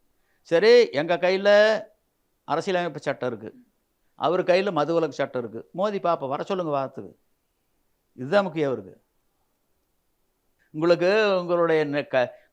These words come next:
கொள்கையெல்லாம் நிலைநிறுத்துறதுக்கு முக்கியம் அல்ல, பொறுக்கிறது தான் உங்களுக்கு முக்கியம்.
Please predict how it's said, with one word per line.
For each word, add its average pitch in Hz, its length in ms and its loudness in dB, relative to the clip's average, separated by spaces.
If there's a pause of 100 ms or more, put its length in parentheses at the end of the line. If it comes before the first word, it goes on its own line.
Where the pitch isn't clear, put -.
கொள்கையெல்லாம் 208 600 4
நிலைநிறுத்துறதுக்கு 196 600 0
முக்கியம் 185 320 -2
அல்ல, 156 460 -2 (340)
பொறுக்கிறது 202 440 0
தான் 226 140 -2
உங்களுக்கு 180 260 -4
முக்கியம். 135 360 -12